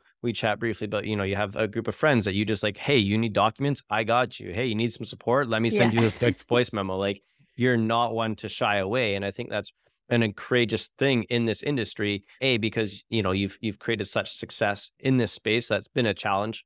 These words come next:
Speaker 1: typically, and you've been able to do it. So kudos to you. I love that about you. And I
Speaker 2: Thank
Speaker 1: wanna,
Speaker 2: you.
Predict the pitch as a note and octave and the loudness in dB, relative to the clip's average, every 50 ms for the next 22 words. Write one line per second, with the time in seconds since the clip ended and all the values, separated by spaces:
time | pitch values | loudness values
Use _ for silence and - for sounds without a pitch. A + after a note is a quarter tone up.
0 | _ _ - B2+ - - - - A2 G#2 A2+ C#3+ - _ _ _ _ _ _ _ | _ _ -2 -2 -2 -2 -6 -2 0 0 0 0 -2 _ _ _ _ _ _ _
1 | _ - B2 B2 A#2+ A#2 A2+ A2+ A2 - - - _ - B2 A#2 A#2+ A2 B2 A#2+ | _ 0 2 4 4 6 4 4 2 -2 -8 -12 _ -6 0 2 2 4 4 4
2 | A#2+ A#2+ A#2+ G#2+ A2+ A#2+ F3 D3 G2 E2 - - A2+ G#2 G2+ G2+ - - _ _ | 4 4 2 2 2 4 4 4 4 2 2 2 2 2 2 0 -4 -10 _ _
3 | - C#3+ C#3+ C3+ C3 A#2 - - - A2 G2+ G#2 B2 C#3 - - _ A2+ A2 G#2+ | -4 -2 0 2 2 0 0 -2 -2 0 0 2 0 0 -2 -4 _ 2 2 4
4 | A#2 C3 C3 A2 A2+ G2+ F#2+ F#2 - F#2+ F#2 F2+ F#2+ A2 C#3 D#3 - _ - - | 4 2 2 4 4 2 2 2 2 0 0 0 0 0 0 0 -2 _ -20 -20
5 | _ _ - A#2+ B2+ B2+ B2+ B2 A#2 B2 B2+ C#3 C3 B2+ - G#3+ A3 G#3 | _ _ 2 4 6 6 6 6 8 6 6 6 4 2 0 -2 -4 -6